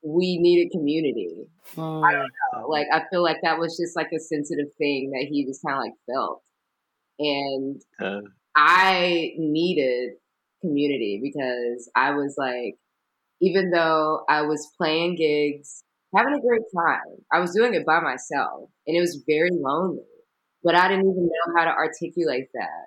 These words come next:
Speaker 1: like, at all until
Speaker 2: Wow.
Speaker 1: one day I was just, like, venting to Ramsey about, like, how I just felt like I needed to, I don't know, I, there, I felt like there was something missing, like, there was something I needed to do. Like, we literally scheduled a Zoom call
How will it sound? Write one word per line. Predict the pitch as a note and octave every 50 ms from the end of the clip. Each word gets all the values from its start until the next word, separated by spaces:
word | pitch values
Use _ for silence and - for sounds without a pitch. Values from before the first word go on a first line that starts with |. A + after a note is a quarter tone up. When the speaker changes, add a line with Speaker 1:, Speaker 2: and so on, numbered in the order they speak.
| - _ -
Speaker 1:
like, | - C3 A#2+ A#2 - -
at | D3+ D3 - - -
all | C#3+ D3 C3 A2+ G#2+ G2 F#2
until | C3 C#3 C3 - D#3 C3+
Speaker 2:
Wow. | B2+ C#3+ C#3+ D3 D3 C#3 C3+ B2+ _ _ _
Speaker 1:
one | - D#3 D#3+ D#3+ D#3+ D#3
day | D#3 D3 D3 C#3+ C#3+ C#3+ C#3+ D3 D3 - _ _ _ _
I | - D3+ D3+
was | D3 D3+ D3 D3 -
just, | D#3+ D3 - D3+
like, | C#3+ C#3+ C#3+ C#3 - _ -
venting | D#3 C#3+ - D#3+ D#3+ E3+ E3+ E3+ E3 D3 C#3+ C#3 C#3 C#3 C#3 _ -
to | F#3+ D#3
Ramsey | C3+ C3+ C#3 C#3 C#3+ C3+ C#3 C3+
about, | A#2+ C#3+ C3+ B2+
like, | B2+ C3 B2+ -
how | D3+ C3 C3
I | C3+ C#3+
just | C#3 C#3+ C#3+ - -
felt | - D#3+ C#3 B2+ A2
like | C3+ C3+ C3+
I | C#3+ C3+
needed | C3 C#3 C#3 C#3 C3+ B2+ -
to, | - D3 C3 B2 A#2+ A#2+ - - E3+
I |
don't | F#3 F#3 F#3
know, | F3+ F3
I, | E3+ F3 F3+
there, | F#3+ G3 G3+ F#3+ F#3+
I | F3+ F#3 - - -
felt | G3
like | F#3 F3 - -
there | - F3
was | F3 E3+ -
something | F#3 F3 F3 F3 E3 D3+ D3
missing, | D#3 D#3 D#3 - C#3+ C3+
like, | C3 C3 C3 -
there | D3
was | D3 D3 D3 -
something | - D3+ D3+ D#3 D3 C3+
I | C3
needed | C#3 C#3 C#3+ D3 C#3+
to | - D3+ - -
do. | D3 D3 C#3
Like, | C3+ C3+ C#3 -
we | E3+ E3+ E3
literally | E3 E3 F3 F3 F3 F3 F3 F3
scheduled | F3 - - D#3+ D#3 D3 D#3 D#3+
a | D#3 C#3+
Zoom | C3+ - D3 C#3 C#3 C#3 C#3+ -
call | - A#2+ A#2 F#2+ E2+ D#2+ E2+ F#2+